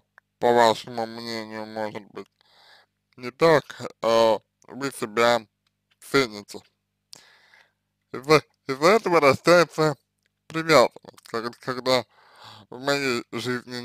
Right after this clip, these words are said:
ничего ценного нет, в моей жизни, о, ценного, м, очень мало. А я пыт-, пытаюсь,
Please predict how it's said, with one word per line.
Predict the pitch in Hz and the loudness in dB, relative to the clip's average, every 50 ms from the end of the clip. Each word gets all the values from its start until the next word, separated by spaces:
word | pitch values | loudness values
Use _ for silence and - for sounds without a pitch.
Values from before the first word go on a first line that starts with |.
| 123 120 | -16 -16
ничего | 117 - - - 120 117 123 120 117 110 104 98 95 - _ _ _ _ _ _ _ _ _ _ _ _ _ _ _ _ _ _ _ _ _ - | -16 -16 -16 -16 -16 -14 -10 -6 -6 -4 -4 -6 -8 -14 _ _ _ _ _ _ _ _ _ _ _ _ _ _ _ _ _ _ _ _ _ -20
ценного | - - 147 143 139 135 131 127 113 123 135 131 123 - - - - - - - _ | -6 -2 -2 -2 -2 -2 -4 -6 -4 -4 -6 -8 -8 -14 -20 -20 -20 -20 -20 -20 _
нет, | 156 165 190 214 233 254 277 - - _ _ _ _ | -16 -12 -8 -6 -6 -6 -6 -8 -14 _ _ _ _
в | - | -20
моей | 123 127 127 127 135 139 135 127 123 | -12 -8 -8 -6 -4 -4 -4 -4 -6
жизни, | 120 - 147 143 127 - 127 120 113 107 - _ _ _ _ _ _ _ _ _ _ _ _ _ _ _ _ _ _ _ _ | -8 -8 -10 -10 -12 -12 -10 -10 -10 -10 -12 _ _ _ _ _ _ _ _ _ _ _ _ _ _ _ _ _ _ _ _
о, | - - - - - _ _ _ _ _ _ _ _ _ _ - _ | -14 -12 -12 -12 -14 _ _ _ _ _ _ _ _ _ _ -8 _
ценного, | - 151 147 135 127 120 110 107 117 113 110 104 - _ _ _ _ _ _ _ | 2 2 2 2 0 -2 -2 0 0 0 0 -2 -6 _ _ _ _ _ _ _
м, | - 127 127 127 123 120 113 104 101 _ _ _ _ _ _ _ _ | -20 -18 -16 -16 -16 -18 -20 -20 _ _ _ _ _ _ _ _ _
очень | 123 131 135 - - 139 135 131 131 | -6 -6 -6 -6 -8 -10 -10 -6 -2
мало. | 131 123 120 117 117 104 90 - - _ _ _ _ _ _ _ _ _ _ _ _ _ _ _ _ _ _ _ _ _ _ _ _ _ _ _ _ _ _ _ _ _ _ _ _ _ - | 0 2 4 4 4 2 0 -4 -8 _ _ _ _ _ _ _ _ _ _ _ _ _ _ _ _ _ _ _ _ _ _ _ _ _ _ _ _ _ _ _ _ _ _ _ _ _ -2
А | 131 156 | 0 2
я | 185 196 | 2 2
пыт-, | - - - _ - - - _ | 0 -4 -10 _ -20 -20 -18 _
пытаюсь, | - 123 - - 151 160 165 156 147 131 - - - - | -10 -10 -4 0 2 2 4 4 2 0 -2 -8 -16 -6